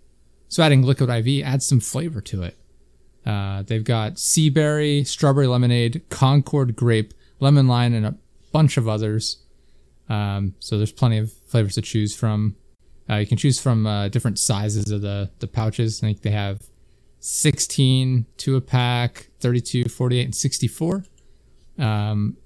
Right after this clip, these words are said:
yeah, one stick of it, it's in sixteen ounces of water, hydrates you two times faster and more efficiently than water alone. Tastes good. It's got a bunch of good vitamins in there, three times the electrolytes of traditional sports drinks.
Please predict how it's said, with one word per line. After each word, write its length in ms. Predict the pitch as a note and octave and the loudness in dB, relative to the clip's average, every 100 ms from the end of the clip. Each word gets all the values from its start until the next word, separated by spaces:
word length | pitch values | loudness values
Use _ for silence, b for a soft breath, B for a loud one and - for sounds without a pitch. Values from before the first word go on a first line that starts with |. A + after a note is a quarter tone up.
| _ _ | _ _
yeah, 160 | - D3+ | 0 2
one 260 | G2+ C3 | 4 4
stick 260 | D3 - C#3 | 4 2 0
of 60 | C#3 | 0
it, 120 | D3+ | -4
it's 300 | - - - _ | -6 -8 -8 _
in 140 | - A2 | -2 0
sixteen 500 | - - C#3 - B2+ | 2 0 0 0 2
ounces 300 | B2 - A#2+ | 2 0 -2
of 100 | A2 | -2
water, 460 | A2 A2 A2 G#2+ - _ - | -2 -2 -2 -4 -8 _ -12
hydrates 360 | - B2 A#2+ A#2 | 0 2 2 2
you 120 | G#2+ | -2
two 260 | G2 - E3 | -2 2 4
times 300 | C#3+ C#3 C3 | 4 2 0
faster 480 | C3 A#2+ - B2+ A#2 | 0 -2 -2 -2 -2
and 140 | A#2+ | 0
more 180 | B2 C3 | 2 0
efficiently 720 | B2+ A#2 - B2+ A#2+ A#2 A2+ b b b | 0 -2 -4 -4 -4 -4 -4 b b b
than 240 | - A2+ G#2+ | 0 4 4
water 280 | A2 G#2+ G#2+ | 2 0 0
alone. 460 | G#2 G2 G2 G2 - _ - | -2 -2 -2 -2 -4 _ -2
Tastes 360 | - C#3 A#2+ | 6 6 6
good. 400 | - A#2+ A2 G#2+ A2 _ - | 2 0 0 -4 -8 _ -10
It's 80 | |
got 140 | - A2+ | -2 0
a 40 | |
bunch 220 | G#2+ B2 B2 | 4 4 4
of 60 | |
good 140 | A2+ G#2 | 2 2
vitamins 400 | C3+ C3 B2+ A#2 | 4 4 4 4
in 100 | A#2+ | 2
there, 180 | A#2 | 2
three 340 | A#2 - C3+ C3+ | 0 0 2 2
times 280 | B2+ A#2+ A2 | 4 4 4
the 80 | |
electrolytes 600 | A2+ A2+ - A2+ A2+ A2 | 2 -2 0 0 0 -2
of 160 | - B2+ | -4 -6
traditional 400 | - A#2 A2 A2 | -2 0 0 -2
sports 400 | G2 - A2+ - | -6 -4 -6 -6
drinks. 480 | - G#2+ G#2+ - | -2 0 0 -2